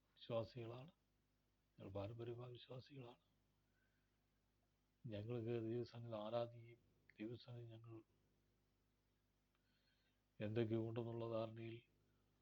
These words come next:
അഹംഭാവമായി സംസാരിക്കുക, അഹങ്കാരമായി സംസാരിക്കുന്നവരൊക്കെ ഉണ്ട്, നമുക്ക് കാണാൻ കഴിയും." ഇതുപോലെ "ദൈവം കാത്തോളൂ" എന്നൊക്കെ പറഞ്ഞ് ജീവിക്കുന്നവരുണ്ട്,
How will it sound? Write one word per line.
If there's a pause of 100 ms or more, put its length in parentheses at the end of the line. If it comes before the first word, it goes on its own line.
(560)
അഹംഭാവമായി
സംസാരിക്കുക,
അഹങ്കാരമായി
സംസാരിക്കുന്നവരൊക്കെ
ഉണ്ട്, (800)
നമുക്ക്
കാണാൻ
കഴിയും." (3500)
ഇതുപോലെ (2500)
"ദൈവം
കാത്തോളൂ"
എന്നൊക്കെ
പറഞ്ഞ്
ജീവിക്കുന്നവരുണ്ട്,